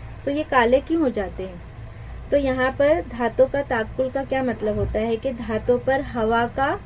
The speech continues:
नमी का और हल्काए हुए तेजाब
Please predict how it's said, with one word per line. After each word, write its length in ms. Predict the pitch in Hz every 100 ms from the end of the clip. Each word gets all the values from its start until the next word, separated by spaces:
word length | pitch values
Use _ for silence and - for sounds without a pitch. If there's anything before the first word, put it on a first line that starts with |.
| - - - - - - - - - - - -
नमी 400 | 226 240 254 277
का 220 | 311 294 302
और 200 | 285 294
हल्काए 500 | 277 240 240 240 254
हुए 160 | 269
तेजाब 440 | 277 233 220 208